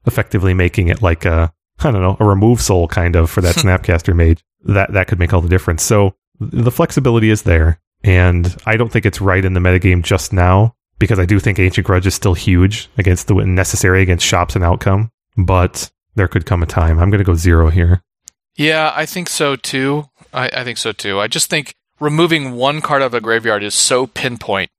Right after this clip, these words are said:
Speaker 2: <laughs> you know, that it's just not,
Speaker 1: Yeah.
Speaker 2: not quite good enough.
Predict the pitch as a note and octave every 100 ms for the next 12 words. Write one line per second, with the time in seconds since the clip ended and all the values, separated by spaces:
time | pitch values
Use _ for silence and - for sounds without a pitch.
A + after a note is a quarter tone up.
0 | _ - - C#3 - C#3 D3 C#3+ C3 A#2
1 | B2+ B2+ - C#3 - C3+ A#2+ - A#2 F2+
2 | E2+ B2 A2 A2 G2+ G2